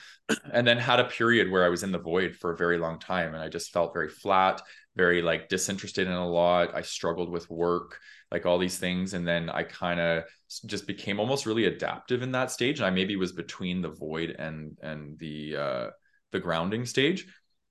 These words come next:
And then I, about nine months ago, ten months ago, I entered another dark night of the soul. And I think this is just, again, an, all the work that happened to that other one expanded me out, and I'm being asked to step back in to this arena to do more work.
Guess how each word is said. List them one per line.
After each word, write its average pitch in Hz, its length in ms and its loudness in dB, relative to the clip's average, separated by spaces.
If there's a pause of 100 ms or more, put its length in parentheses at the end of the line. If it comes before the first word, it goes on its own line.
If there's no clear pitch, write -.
(600)
And 127 180 4
then 127 360 4 (1000)
I, 113 440 6
about 110 440 2
nine 113 240 2
months 117 240 2
ago, 123 200 0
ten 117 220 -6
months 113 200 -4
ago, 98 200 2
I 90 140 6
entered 92 280 -2
another 85 280 0
dark 80 220 -2
night 80 120 -4
of 76 80 -8
the 78 60 -12
soul. 107 340 -2
And 87 100 -4
I 87 60 -4
think 92 240 -10
this 85 180 -6
is 85 140 -6
just, 85 320 -2
again, 80 520 -6
an, 87 220 -6
all 92 380 2
the 101 80 2
work 92 200 2
that - 100 -2
happened 90 320 -4
to 78 40 -4
that 78 120 0
other 95 180 0
one 80 300 -2
expanded 87 520 -4
me 113 140 -4
out, 87 220 2
and 87 100 -4
I'm 85 100 -4
being 80 160 -8
asked 76 220 -6
to - 80 -10
step - 340 0
back 80 300 0
in 87 300 -2 (320)
to 95 100 -4
this 85 180 0
arena 98 360 2
to 92 100 -8
do 85 160 -6
more 82 240 -4
work. 87 340 2